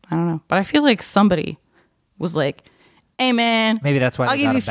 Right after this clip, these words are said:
Speaker 1: fifty
Speaker 2: back.
Speaker 1: bucks if you kill this man." <laughs>
Speaker 2: Well, uh, like a, a, a Colt forty-five or something.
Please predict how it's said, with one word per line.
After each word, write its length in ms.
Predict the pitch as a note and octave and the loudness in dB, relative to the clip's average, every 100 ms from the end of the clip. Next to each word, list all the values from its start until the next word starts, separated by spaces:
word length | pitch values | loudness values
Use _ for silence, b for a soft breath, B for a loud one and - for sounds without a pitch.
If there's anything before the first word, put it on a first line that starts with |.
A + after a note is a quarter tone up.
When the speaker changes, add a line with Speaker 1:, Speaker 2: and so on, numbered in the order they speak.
| C#4 | 0
Speaker 1:
fifty 140 | C4 | 0
Speaker 2:
back. 140 | A3+ C4+ | 0 0
Speaker 1:
bucks 220 | A#3+ - | 0 0
if 120 | A3+ | 0
you 100 | C4 | 0
kill 300 | A3+ - C4 | -2 0 0
this 200 | B3 A#3+ | 0 0
man." 460 | A#3+ A3 G#3 G#3 B3 - | 0 0 0 -2 -6 -8
<laughs> 1160 | - E4 F#4+ F#4+ E4 - _ _ _ _ _ | -8 -2 0 2 0 -4 _ _ _ _ _
Speaker 2:
Well, 260 | B2+ A#2+ A#2 | 0 2 4
uh, 80 | B2 | 2
like 180 | B2 A2+ | 2 4
a, 480 | A2+ - A2+ G#2+ - | 2 2 0 0 -2
a, 120 | A2 | -6
a 40 | G2+ | -6
Colt 460 | - A2+ G#2 - _ _ | -2 2 2 0 _ _
forty-five 600 | A#2 G#2+ G#2 G#2+ G#2 G2+ | 0 0 0 -4 -4 -8
or 60 | G2 | -12
something. 340 | G#2 F#2+ G2 | -16 -20 -20